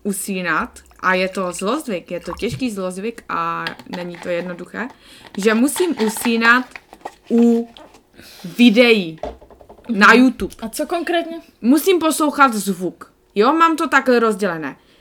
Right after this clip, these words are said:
Speaker 1: Za prvé, první kritérium, ten zvuk musí, prostě ten hlas musí být příjemný.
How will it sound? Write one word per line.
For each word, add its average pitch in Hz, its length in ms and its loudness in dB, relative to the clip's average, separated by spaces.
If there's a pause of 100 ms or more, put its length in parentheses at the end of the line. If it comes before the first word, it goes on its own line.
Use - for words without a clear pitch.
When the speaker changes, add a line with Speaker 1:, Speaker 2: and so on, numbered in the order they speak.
(160)
Speaker 1:
Za 262 160 4
prvé, 262 340 2
první 262 360 4
kritérium, 190 720 -4
ten 233 220 2
zvuk 196 500 -4 (320)
musí, 240 540 -2 (120)
prostě 233 260 0
ten 175 160 -2
hlas 208 400 0
musí 208 240 -4
být 190 180 -6
příjemný. 165 520 -10